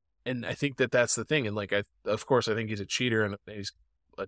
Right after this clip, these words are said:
terrible coach without Brady. But, you know, Sean McDermott has Josh Allen, and I'm looking for him to,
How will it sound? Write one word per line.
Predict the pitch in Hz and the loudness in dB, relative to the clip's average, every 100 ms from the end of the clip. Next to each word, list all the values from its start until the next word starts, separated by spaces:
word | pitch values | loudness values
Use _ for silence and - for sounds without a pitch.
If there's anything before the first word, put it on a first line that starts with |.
| - | -4
terrible | - 117 113 101 | 4 4 4 0
coach | - 110 117 - | 0 0 0 -4
without | 104 95 80 | -2 0 0
Brady. | 71 90 - 85 80 _ _ _ _ _ | -2 -6 -6 -20 -20 _ _ _ _ _
But, | 107 107 95 | 6 6 4
you | - _ _ _ | -2 _ _ _
know, | 110 110 | -4 -2
Sean | 127 127 | 0 0
McDermott | 127 143 135 | 4 6 6
has | 135 | 6
Josh | 143 139 143 | 6 6 4
Allen, | 156 104 101 - _ _ _ | 2 0 -4 -14 _ _ _
and | 104 110 110 | -2 -2 0
I'm | 90 101 | -2 -2
looking | 117 147 135 | -2 0 2
for | 135 | 4
him | 127 131 127 | 4 2 2
to, | 123 117 | 2 0